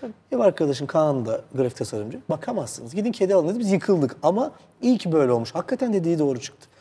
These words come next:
Speaker 2: Biz iki kediyle bazı günler, e, gece dörtte beşte eve
Speaker 1: Hı hı.
Speaker 2: geldiğimizde falan falan bir on saniye trip atıyorlar. Hayatımıza devam ediyoruz. Köpek yapamazmışız gerçekten. Kedi babası oldum ve oradan sonra öğrendim. Kedi dünyasının içindeyim. E,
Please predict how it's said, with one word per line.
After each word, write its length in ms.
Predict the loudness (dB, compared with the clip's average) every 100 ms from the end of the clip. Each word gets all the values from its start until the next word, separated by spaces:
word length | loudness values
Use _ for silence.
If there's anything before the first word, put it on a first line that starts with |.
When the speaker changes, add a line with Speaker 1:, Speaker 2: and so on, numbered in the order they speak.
| _ -6
Speaker 2:
Biz 120 | -4
iki 160 | -4 -2
kediyle 360 | 2 2 2
bazı 260 | 2 2 0
günler, 360 | -2 0 -2 -4 -12 -20 -20 _ _
e, 240 | -2 0 0
gece 300 | 0 0 0
dörtte 320 | 0 -2 -4
beşte 240 | -4 -4
eve 80 | 0
Speaker 1:
Hı 40 | 0
hı. 60 |
Speaker 2:
geldiğimizde 500 | 2 0 0 -4 -4
falan 240 | -8 -10 -8
falan 360 | -8 -8 -6
bir 160 | -6 -4
on 180 | -2 0
saniye 300 | 2 2 2
trip 240 | 0 -2
atıyorlar. 320 | -4 -6 -4
Hayatımıza 360 | -4 -4 -4 2
devam 260 | 2 2
ediyoruz. 320 | 0 -6 -10 -12
Köpek 360 | -10 -8 -10 _ _
yapamazmışız 640 | -4 0 0 -2 -6 -12 -14
gerçekten. 440 | -14 -16 -18 -20 _ -20 _
Kedi 200 | 0 4
babası 300 | 4 4 4
oldum 300 | 2 2 2
ve 120 | 0 0 -8 _ _ _ _
oradan 280 | 4 6 4
sonra 240 | 4 4
öğrendim. 400 | 6 6 4 2
Kedi 260 | 0 2 2
dünyasının 460 | 4 4 4 0 -6
içindeyim. 420 | -6 -2 -2 -4 -10 -20 -20 _ _ _ -4
E, 420 | 2 4 4 2